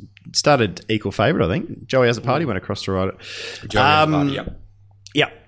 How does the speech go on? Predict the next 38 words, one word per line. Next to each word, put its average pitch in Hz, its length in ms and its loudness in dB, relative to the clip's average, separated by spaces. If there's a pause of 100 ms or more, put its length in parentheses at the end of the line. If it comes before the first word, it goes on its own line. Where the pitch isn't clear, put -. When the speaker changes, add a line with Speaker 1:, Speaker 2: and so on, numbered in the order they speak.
(100)
Speaker 1:
Uh, 139 220 4
so 160 160 4
first, 180 640 4
uh, 151 340 4
Constant 220 380 2
Dreaming 160 260 6
is 139 80 0
one 143 160 6
that, 139 280 4
uh, 131 340 6
I 143 60 2
think 185 180 2
Lath 147 320 4
and 190 100 2
I 113 180 4
actually, 120 460 4
uh, 120 200 6
we 120 100 2
discussed - 400 2
it - 80 -6
pre, 123 320 4
after 131 320 2
its - 120 -4
trial, 139 420 4
and 107 80 0
we 110 80 -2
said, 127 220 -2
"Geez, 185 180 0
this 240 100 -2
is 147 60 0
going 120 200 4
around 107 200 4
at - 60 -4
twenty 107 260 2
to 98 60 4
one 175 260 4
with, 101 180 0
uh, 101 220 2